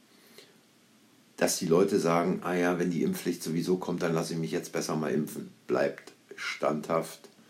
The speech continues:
nehmt euch einen Tee, nehmt euch einen Kaffee, nehmt euch eine Limo oder ein Bier, macht euch einen Film an und lest ein gutes Buch und lasst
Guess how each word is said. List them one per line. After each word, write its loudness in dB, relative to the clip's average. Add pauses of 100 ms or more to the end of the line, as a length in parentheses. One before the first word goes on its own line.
(540)
nehmt 4
euch 2
einen -4
Tee, 0
nehmt 0
euch -2
einen -6
Kaffee, 0
nehmt -2
euch -2
eine -4
Limo 4
oder 0
ein -6
Bier, 4
macht -6
euch -4
einen -8
Film 2
an -4 (1080)
und 4 (120)
lest 2
ein -2
gutes -4
Buch 0 (1300)
und 2 (120)
lasst 0